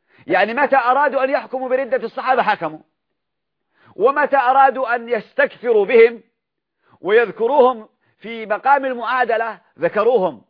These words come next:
ولا شك أن علياً كان معه من الصحابة كثير، نعم، لكن ذكرنا هذا الإلزام لإبطال قولهم أن الصحابة ارتدوا بعد موت النبي صلى الله عليه وسلم وبيعتهم لأبي بكر إلا ثلاثة، هذا كلام لا يصح. إذن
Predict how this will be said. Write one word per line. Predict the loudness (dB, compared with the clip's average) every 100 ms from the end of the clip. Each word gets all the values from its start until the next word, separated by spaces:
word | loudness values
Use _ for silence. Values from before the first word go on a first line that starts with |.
| _
ولا | -12 -12
شك | -12 -18 -16
أن | -16
علياً | -14 -12 -10 -10
كان | -6 -6 -6
معه | -6 -8 -10
من | -12
الصحابة | -16 -10 -8
كثير، | -8 -8 -8 -8
نعم، | -8 -10 _ _ _ _ -6
لكن | -4 -2
ذكرنا | -4 -4 -4 -2 -2
هذا | -2
الإلزام | -6 -6 -2 -4 -4 _ -16
لإبطال | -12 -10 -10 -4 -2 -2 2
قولهم | 2 2 0 -2 -6 _ _ _ _ _ -8
أن | -8 -8
الصحابة | -10 -6 -2 -2 -4 -6
ارتدوا | -4 -6 -4 -6 -6 -10 _ _ _ _
بعد | -2 -2 -2
موت | -2 -2 -2 -2 -2
النبي | -8 -8 -8 -8
صلى | -8 -8
الله | -6 -6
عليه | -6
وسلم | -8 -8 -8
وبيعتهم | -8 -6 -6 -6 -8 -6
لأبي | -8 -6
بكر | -8 -8
إلا | -10 -8
ثلاثة، | -6 -8 -10 _ -10
هذا | -6 -4
كلام | -2 -4 -4
لا | -6
يصح. | -6 -10 -20 _ _ _ _ _ _ _ _ _ _ _ _ -10
إذن | -8 -8 -10